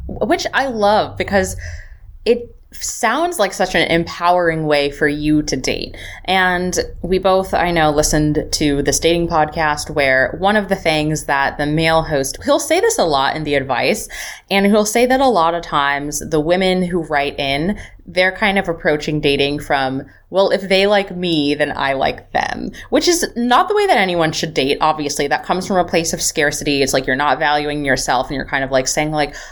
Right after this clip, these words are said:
"Oh, well, my options are limited, so I'll take what I can get."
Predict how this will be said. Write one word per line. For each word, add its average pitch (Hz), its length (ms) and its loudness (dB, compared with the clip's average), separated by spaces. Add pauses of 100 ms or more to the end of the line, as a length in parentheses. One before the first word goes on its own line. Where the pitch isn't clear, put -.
(140)
"Oh, 202 260 4
well, 156 560 4 (200)
my 185 220 0
options 220 380 2
are 214 80 4
limited, 175 440 4
so - 160 0
I'll 147 100 0
take 214 220 2
what 208 100 0
I 165 80 2
can 147 160 -8
get." 85 240 -4